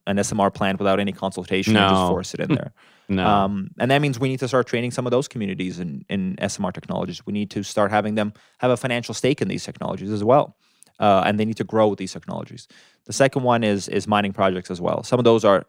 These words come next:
Speaker 1: strong overlap, again, with the First Nations, and there'll be some projects, S M Rs, that will power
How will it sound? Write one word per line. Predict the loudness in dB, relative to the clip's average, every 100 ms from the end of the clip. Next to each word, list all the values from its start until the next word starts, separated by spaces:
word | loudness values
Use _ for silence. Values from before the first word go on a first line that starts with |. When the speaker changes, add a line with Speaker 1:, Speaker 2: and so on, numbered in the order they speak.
| -12
Speaker 1:
strong | 2 4 4
overlap, | 4 4 2
again, | -2 -2
with | -4
the | -6
First | -8 -4
Nations, | -2 -2 -2 -2
and | 0 -2 -6 _ -20 _ 4
there'll | 4
be | 4
some | 0 2
projects, | 4 4 2 -2
S | -4 -2
M | 0
Rs, | 0
that | 2
will | 0
power | 0 4 4 4 -2